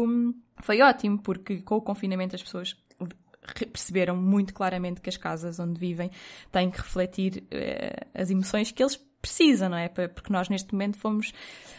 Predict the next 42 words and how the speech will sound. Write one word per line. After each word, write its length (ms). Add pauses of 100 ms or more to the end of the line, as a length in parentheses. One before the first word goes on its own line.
fomos 200
obrigados 440
a 20
estar 160
em 140
casa, 320
a 40
trabalhar 400
em 140
casa, 400
a 40
estar, 280
eh, 420
aquele 220
tempo 220
que 60
estávamos 280
se 60
calhar 200
quatro 300
horas 220
por 180
dia 160
em 80
casa, 280
estávamos 400
vinte 260
e 20
quatro 380
neste 240
momento. 360
Então 220
quando 180
as 60
nossas 260
casas 360
não 100
refletem 540
o 40
que 120
nós 180
precisamos, 680